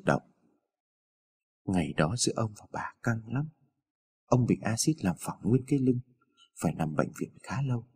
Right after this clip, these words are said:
Vậy mà bà ở nhà vẫn không để yên, vẫn tiếp tục." Bà kể tới đó thì ngưng lại như ngại. Bỗng Nam tiếp lời:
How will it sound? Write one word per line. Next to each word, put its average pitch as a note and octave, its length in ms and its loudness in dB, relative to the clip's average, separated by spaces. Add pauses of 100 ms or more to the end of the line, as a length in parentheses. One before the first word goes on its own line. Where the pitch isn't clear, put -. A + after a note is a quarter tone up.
(600)
Vậy G2 140 6
mà F2+ 140 4
bà D#2+ 120 0
ở E2 180 -4
nhà D2+ 260 -2
vẫn - 180 0
không D3+ 280 2
để - 100 -8 (100)
yên, A#2 220 -2 (160)
vẫn C3 280 -4
tiếp D#3+ 120 -2 (120)
tục." - 100 8 (1500)
Bà G2 280 10
kể E2 220 6
tới C3+ 140 10
đó C#3 320 2 (100)
thì - 100 4
ngưng B2 300 6
lại F2 260 0
như B2+ 260 4
ngại. E2+ 240 -2 (380)
Bỗng E3+ 240 8
Nam C#3+ 160 6 (120)
tiếp G3 160 10
lời: - 280 2